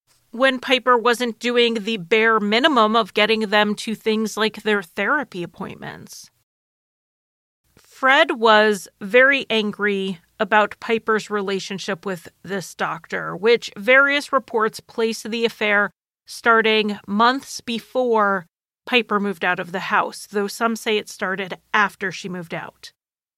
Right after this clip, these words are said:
While Fred's primary motive here in this custody battle was to protect the kids, and I fully believe that,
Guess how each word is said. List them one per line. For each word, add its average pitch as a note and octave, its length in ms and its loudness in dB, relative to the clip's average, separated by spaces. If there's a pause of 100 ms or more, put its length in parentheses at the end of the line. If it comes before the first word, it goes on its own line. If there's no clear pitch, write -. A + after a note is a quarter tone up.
(560)
While C4 360 4
Fred's B3+ 360 0
primary B3+ 600 2
motive A3+ 420 4
here E3+ 340 -6
in G#3 200 -2
this A#3 160 -4
custody G#3 520 -4
battle F3+ 400 -4
was A#3+ 360 2
to D4+ 140 -4
protect - 420 -4
the C#4 60 -4
kids, B3 380 0
and G3+ 120 0
I F#3+ 60 -2
fully B3+ 360 -2
believe C4+ 400 -4
that, F#3+ 340 2